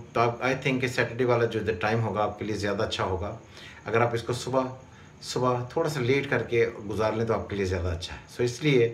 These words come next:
किसी भी सूरत आपको ये time गुजारना है।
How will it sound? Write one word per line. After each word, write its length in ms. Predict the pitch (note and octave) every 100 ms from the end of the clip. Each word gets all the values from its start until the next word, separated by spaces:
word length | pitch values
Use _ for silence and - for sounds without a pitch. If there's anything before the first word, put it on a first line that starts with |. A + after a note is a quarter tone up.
| - - - - -
किसी 260 | E3+ D3+ F#3+
भी 80 | F3+
सूरत 320 | D3+ C3 B2
आपको 220 | A#2+ B2
ये 100 | A#2
time 240 | G#2+ G2+ G2
गुजारना 380 | F#2+ F#2 F#2 F2
है। 180 | E2